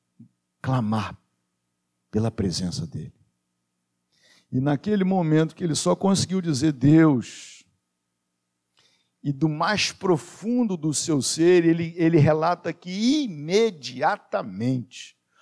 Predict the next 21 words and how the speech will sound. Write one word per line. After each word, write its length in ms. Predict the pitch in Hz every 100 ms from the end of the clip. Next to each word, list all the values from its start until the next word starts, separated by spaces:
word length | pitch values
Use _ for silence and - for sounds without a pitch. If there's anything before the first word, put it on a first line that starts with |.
| _ -
o 80 | 165
Todo-Poderoso 1200 | 165 180 196 180 160 175 180 170 143 147 160 143
começou 840 | - 165 165 160 147 - - 165
a 240 | 160 156 151
agir 360 | 131 98 165
por 400 | 165 - 160 131
ele 720 | 135 180 240 240 240 269 - _ _ _ 180
e 80 |
para 400 | - 156 165 139
ele, 420 | 104 123 107 95 - _ _ _ -
para 160 | 123
que 220 | 123 151
então 420 | 147 143 151 147 143 _ _ -
todos 540 | 190 180 147 127 113
os 240 | 151 -
problemas 760 | - - 131 113 135 139 131 120
que 100 | 147
ele 140 | 135
estava 420 | 123 - 139 139
enfrentando 680 | 139 131 143 117 110 143 143
fossem 520 | - 135 135 143 147